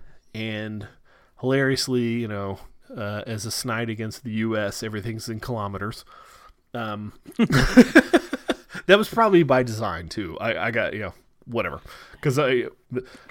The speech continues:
<laughs> the un-, the, uh, the uneducated would be like, "What's a kilometer?" You know? <laughs> Um, the, uh, <laughs> so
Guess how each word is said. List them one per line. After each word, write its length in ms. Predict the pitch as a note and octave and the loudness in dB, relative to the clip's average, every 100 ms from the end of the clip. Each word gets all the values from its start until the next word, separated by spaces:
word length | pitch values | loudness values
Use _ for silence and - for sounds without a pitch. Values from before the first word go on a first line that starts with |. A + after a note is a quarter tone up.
| - | 2
<laughs> 460 | F#3 - - - B2 | 2 2 -18 -8 2
the 200 | C#3+ G#2+ | 4 6
un-, 400 | D#3+ D3+ D3 C#3+ | 4 4 2 0
the, 280 | C#3 A#2 B2 | -2 -2 -4
uh, 40 | B2+ - - C3 | -8 -12 -6 2
the 200 | B2+ C3+ | 4 4
uneducated 800 | C#3+ C3+ B2+ B2 A#2+ B2 A2+ A2 | 2 2 0 0 -2 -2 -2 -2
would 80 | G#2+ | -2
be 120 | A2+ | -4
like, 200 | G2+ F#2 | -4 -4
"What's 180 | B3 - | -6 -4
a 60 | C3 | -6
kilometer?" 720 | - F3 G#3 A#3 G3+ F#2 - G#3 | -4 -4 -4 -6 -4 -4 -6 -12
You 80 | |
know? 180 | G#2+ A#2+ - A#2+ - - - | -12 -12 -12 -8 -2 -2 0
<laughs> 560 | F#3 - - - - - | -2 -2 -12 -18 -14 -6
Um, 380 | A#2 A2+ A2 - - - - - _ - - | -2 -2 -4 -10 -20 -20 -20 -20 _ -16 -2
the, 380 | A#2+ F3+ E3 D3 | 8 8 10 6
uh, 300 | C#3 C#3 B2+ - - - - C5+ - C#3 D3 | 2 2 0 -4 -12 -18 -18 -18 -18 -20 -20
<laughs> 960 | - - _ _ _ _ _ _ _ | -20 -20 _ _ _ _ _ _ _
so 520 | - D#3 D3 C#3+ C#3+ | -2 0 2 2 0